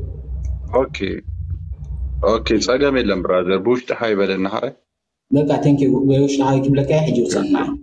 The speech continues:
Speaker 2: ቴንክ ዩ።
Speaker 1: ኦኬ፣ እሺ።
Speaker 2: ቴንክ ዩ
Speaker 1: ቴንክ ዩ
Speaker 2: ሚካኤል።
Speaker 1: ብራዘር።
Speaker 2: እሺ።
Speaker 1: ቀፅል ኣሕዋት።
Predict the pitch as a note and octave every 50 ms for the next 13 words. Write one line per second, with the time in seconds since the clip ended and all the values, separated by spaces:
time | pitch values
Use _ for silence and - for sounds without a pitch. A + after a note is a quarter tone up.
0 | - - - B2+ B2 - A2+ - - - - - - - - - - - - -
1 | - F#2 F#2+ F#2+ - - - - - - - - - _ - C#3 C3+ C3 B2+ B2
2 | A#2+ A#2+ A#2+ - - - G2 F#2+ - - - - - _ _ _ _ _ _ _
3 | _ _ - - - - - - - - - - - - - - - - - -
4 | - - - - - - - C3+ D3 D3 - D3 C#3 C3 C3 A#2+ G#2+ G2 G2+